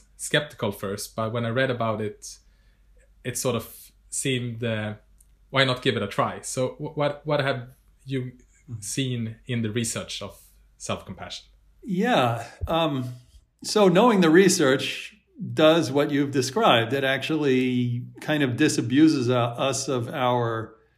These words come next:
Speaker 2: fears about self-compassion. So maybe I can say two things. First of all, the research, as you mentioned, is quite large. Right now, there are probably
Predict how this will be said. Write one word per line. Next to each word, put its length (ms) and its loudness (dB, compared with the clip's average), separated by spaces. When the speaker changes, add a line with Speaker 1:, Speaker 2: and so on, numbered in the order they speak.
Speaker 2:
fears 880 2
about 380 0
self-compassion. 800 -4
So 640 -2
maybe 180 -2
I 100 4
can 180 -4
say 220 -2
two 180 0
things. 260 0
First 240 2
of 80 0
all, 120 4
the 100 2
research, 460 2
as 400 -2
you 60 -2
mentioned, 360 -2
is 140 -2
quite 420 -4
large. 760 -2
Right 260 -4
now, 260 -2
there 220 0
are 40 -6
probably 720 -6